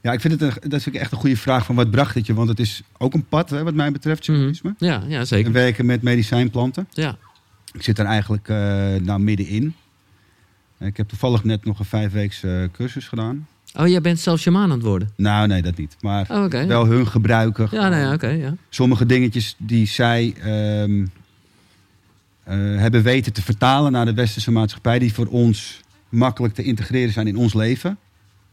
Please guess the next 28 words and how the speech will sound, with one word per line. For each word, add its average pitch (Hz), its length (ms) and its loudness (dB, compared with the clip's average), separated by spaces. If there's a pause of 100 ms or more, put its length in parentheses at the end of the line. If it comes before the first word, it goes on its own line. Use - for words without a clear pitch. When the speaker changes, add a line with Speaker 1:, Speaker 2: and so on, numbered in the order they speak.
Speaker 1:
En - 120 -6
want 104 80 -2
sommige 107 240 2
dingen 104 200 2
zijn 104 200 -4
gewoon, 98 260 -4
ja, 95 120 -2
niet 98 180 -2
haalbaar 98 400 -2
voor 143 100 -2
Speaker 2:
Nee, 147 160 -2
Speaker 1:
ons. 139 100 -4
Speaker 2:
nee, 123 120 -6
nee. 165 100 -4 (120)
Speaker 1:
Maar 110 100 -6
sommige 135 260 2
dingen 113 160 4
zijn 107 140 -2
wel 113 140 0
haalbaar. 92 280 -2
Speaker 2:
Oh, 98 100 -10
wat 131 140 -10
vet, 143 200 -6
joh. 110 120 0
Speaker 1:
Bijvoorbeeld 113 360 2
werken 110 320 0
met 107 160 0
kristallen. 117 480 -6